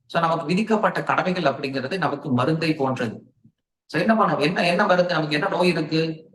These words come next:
நமக்கு இருக்கக்கூடிய நோய் இந்த உடல் நோய், "நான் தான் இந்த உடல்" அப்படின்ற எண்ணத்தில் இருக்கக்கூடிய நோய். இந்த நோயை போக்குவதற்கு என்ன பண்ணணும்?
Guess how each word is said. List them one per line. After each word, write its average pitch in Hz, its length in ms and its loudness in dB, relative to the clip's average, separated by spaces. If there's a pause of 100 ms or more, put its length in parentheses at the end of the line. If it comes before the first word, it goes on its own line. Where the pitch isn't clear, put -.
நமக்கு 147 260 -2
இருக்கக்கூடிய 170 380 0
நோய் 196 400 2
இந்த 131 220 0
உடல் 143 280 2
நோய், 127 320 -2 (640)
"நான் 151 420 0
தான் 165 200 2
இந்த 143 160 -2
உடல்" 135 280 0
அப்படின்ற 151 280 -4
எண்ணத்தில் 135 400 -4
இருக்கக்கூடிய 120 260 -8
நோய். 127 280 -10 (420)
இந்த 160 240 -6
நோயை 196 480 0
போக்குவதற்கு 165 520 -2
என்ன 196 140 -4
பண்ணணும்? 131 520 -4